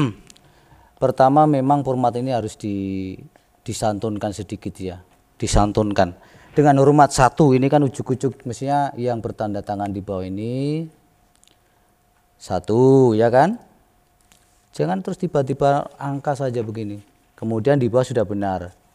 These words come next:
Berdasarkan surat kuasa khusus nomor sekian tanggal sekian,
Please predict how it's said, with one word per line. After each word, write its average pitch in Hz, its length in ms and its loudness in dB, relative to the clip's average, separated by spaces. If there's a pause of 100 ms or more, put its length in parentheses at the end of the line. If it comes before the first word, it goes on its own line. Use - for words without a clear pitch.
(340)
Berdasarkan 120 800 -2
surat 147 240 -2
kuasa 131 320 -4
khusus 185 480 -4
nomor 117 240 -4
sekian 117 400 -4
tanggal 104 240 -4
sekian, 117 800 -8